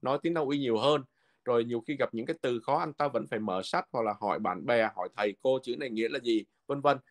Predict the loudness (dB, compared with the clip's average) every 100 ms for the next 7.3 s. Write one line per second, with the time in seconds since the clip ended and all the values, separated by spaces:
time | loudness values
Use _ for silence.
0 | _ 2 4 4 -4 -6 -4 -6 -6 -8
1 | -6 -10 -6 -4 0 2 0 -2 _ 0
2 | 0 2 2 2 2 2 4 2 2 0
3 | 0 -2 0 -2 -2 -2 0 0 0 -2
4 | 2 2 0 -4 -2 -2 0 -4 -6 _
5 | _ -4 -2 -2 -2 -2 -2 0 0 0
6 | -4 _ _ _ 0 0 0 -2 -4 -4
7 | -4 0 0